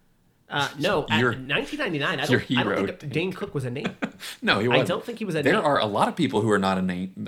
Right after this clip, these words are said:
Speaker 2: who are not names yet. This, like, was
Speaker 1: Yeah.
Speaker 2: a springboard, I guess, 'cause we're gonna talk about some people that I'm like, "Why are you in this movie?" later on.
Speaker 1: It's a,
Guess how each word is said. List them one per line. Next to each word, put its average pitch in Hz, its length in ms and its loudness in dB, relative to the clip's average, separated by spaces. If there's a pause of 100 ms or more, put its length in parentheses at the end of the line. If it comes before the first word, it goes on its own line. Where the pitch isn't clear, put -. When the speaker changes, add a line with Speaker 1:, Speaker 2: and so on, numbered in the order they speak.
Speaker 2:
who 104 120 -4
are 98 40 -2
not 101 200 -4
names 101 240 -2
yet. 98 340 -2 (640)
This, - 420 0
like, 117 320 -2
was 127 200 4
Speaker 1:
Yeah. 160 120 4 (340)
Speaker 2:
a 95 60 -6
springboard, 123 560 2
I 90 80 2
guess, 113 300 0
'cause 92 160 -8
we're 143 100 -4
gonna 170 160 0
talk 139 240 0
about 110 220 2
some 104 120 -2
people 98 300 -4
that 92 320 -2 (260)
I'm - 80 -10
like, 113 120 -2
"Why 120 340 4
are 156 60 4
you 113 160 2
in 196 120 4
this 110 200 -4
movie?" 123 320 2
later 127 360 -2
on. - 280 -6 (360)
Speaker 1:
It's 180 200 0
a, 453 100 -4